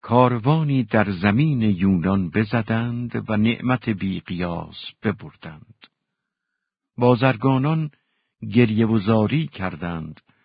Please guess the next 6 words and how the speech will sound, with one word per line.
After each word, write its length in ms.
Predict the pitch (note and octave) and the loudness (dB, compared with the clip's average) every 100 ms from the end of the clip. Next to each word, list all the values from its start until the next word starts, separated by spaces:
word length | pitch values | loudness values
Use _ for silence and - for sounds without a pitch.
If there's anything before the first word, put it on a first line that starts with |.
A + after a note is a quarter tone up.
| _ _ _ _ - | _ _ _ _ -4
و 100 | G2 | -4
خدا 520 | - A2 A#2 E3+ C#3+ | -2 0 2 2 0
و 140 | A2 | -6
پیغمبر 760 | G2+ - G2+ - G2 F2 E2+ G#2 - - | -6 -4 -4 -2 -4 -4 -4 -4 -4 -6
شفیع 560 | F#2+ - C3 B2 G#2+ - _ - | -4 -2 -2 -2 -8 -16 _ -2
آوردند 960 | A2+ G2+ F2+ F2 - F2+ E2+ E2+ - | 0 0 -2 -6 -6 -8 -8 -12 -18